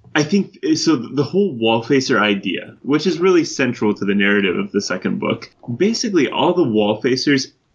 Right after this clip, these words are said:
end up having very similar ideas that play out kind of really just at different times. I, and one of the things that I, I was a little disappointed in was that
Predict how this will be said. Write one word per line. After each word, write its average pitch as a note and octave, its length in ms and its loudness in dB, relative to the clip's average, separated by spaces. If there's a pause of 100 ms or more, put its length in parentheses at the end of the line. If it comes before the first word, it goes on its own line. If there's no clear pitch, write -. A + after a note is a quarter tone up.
(380)
end C3 220 2
up C3+ 160 -2
having A2 560 0
very G#2 420 2
similar G#2+ 840 0
ideas G#2+ 720 0
that G#2+ 260 -4
play A2+ 280 2
out G2+ 300 0
kind G#2+ 220 -2
of G2 140 -4 (280)
really D#3+ 320 2
just A#2 340 -4 (140)
at A2 180 -4
different - 340 -6
times. - 800 -6 (180)
I, F3 280 0
and F3+ 200 2
one G#3+ 160 2
of G3 80 2
the D3+ 100 -2
things B2+ 280 0
that G#2+ 120 2
I, G#2+ 360 0 (260)
I A2 220 2
was G#2 680 -2 (560)
a B2 60 0
little C#3 220 2
disappointed A2 680 2
in G2 360 0
was G#2+ 640 2 (120)
that G2 520 -2